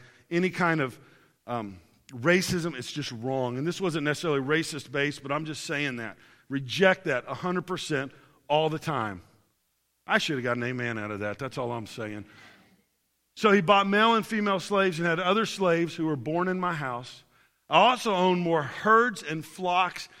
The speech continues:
than anyone in Jerusalem before me. I mean, this guy's rich. He has everything. I amassed silver and gold for myself. I mean, he had it all.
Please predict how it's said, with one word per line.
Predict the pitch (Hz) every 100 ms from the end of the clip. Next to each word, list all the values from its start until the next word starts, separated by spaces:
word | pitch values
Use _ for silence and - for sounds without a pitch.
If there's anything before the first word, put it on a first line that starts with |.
| - _ -
than | 147 165
anyone | 185 208 226 214 208
in | 190
Jerusalem | 147 170 170 165 143 131 117 110 107 _ _ _ _
before | 117 123 - 151 151 135
me. | 117 82 - _ _ _ _ _ _ _ _ _
I | 175
mean, | 196
this | 214 185
guy's | 208 190 165
rich. | 202 175 269 262 175 - - - - -
He | 269
has | 247 240 202 226
everything. | 208 262 262 277 208 - 147 98 78 - _ _ _ _ _ _ -
I | 202
amassed | 233 233 240 214
silver | - - 277 285 285 247
and | 214 165
gold | 196 220 247 233
for | 180
myself. | 160 147 127 - 143
I | 156
mean, | 233
he | 247
had | 262 294
it | 294
all. | 269 254 269 190 -